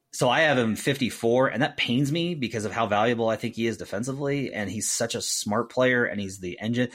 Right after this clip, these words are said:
Like, all the things that I value, Draymond is. But I'm worried more and more about how teams are gonna scheme against him with how sharply I've kind of started to see the offensive viability decline.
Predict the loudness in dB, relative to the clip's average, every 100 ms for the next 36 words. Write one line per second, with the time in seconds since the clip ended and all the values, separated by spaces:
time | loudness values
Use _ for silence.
0 | -6 -4 2 4 4 2 2 4 4 2
1 | 4 4 4 2 2 2 2 2 2 2
2 | 0 -6 -10 -10 _ _ _ _ -4 0
3 | 2 4 2 4 4 4 4 4 4 4
4 | 4 4 4 4 2 -2 -4 -2 2 2
5 | 2 0 -10 _ _ _ -2 2 2 0
6 | 2 2 2 0 -2 -2 -4 -2 0 0
7 | -2 -4 -4 -2 0 2 2 -2 -8 _
8 | _ _ -6 -2 -2 0 2 4 2 2
9 | 4 2 0 _ _ _ _ -4 0 0
10 | 2 0 0 -2 -2 -2 0 0 -2 -8
11 | -4 -4 -4 -2 0 0 -2 -4 -4 -6
12 | -2 0 2 0 0 -2 -2 -4 -8 -12
13 | -6 -2 -2 -2 -6 -8